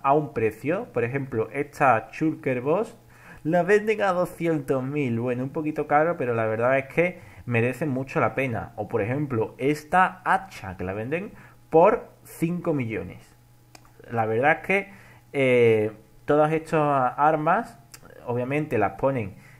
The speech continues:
carillas, pero tienen un porqué. Fijaos, esta hacha, por ejemplo, tiene la posibilidad de desequipar una armadura al golpear.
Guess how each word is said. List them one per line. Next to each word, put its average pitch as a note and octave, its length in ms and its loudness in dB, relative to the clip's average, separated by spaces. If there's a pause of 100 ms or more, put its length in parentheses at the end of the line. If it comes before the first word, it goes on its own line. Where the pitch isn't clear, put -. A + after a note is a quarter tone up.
carillas, E3 560 0
pero E3 220 0
tienen E3 220 -6
un C#3+ 180 -4
porqué. A#2+ 640 -2
Fijaos, A2+ 500 -2
esta B2 280 -2
hacha, D3 200 -4
por D#3 120 -2
ejemplo, D3 340 -4
tiene D3+ 280 -4
la C#3 380 4
posibilidad D3 560 2
de C3+ 220 -2
desequipar E3 840 0
una F3 220 2
armadura D#3+ 640 0
al D#3+ 300 0
golpear. A#2+ 760 0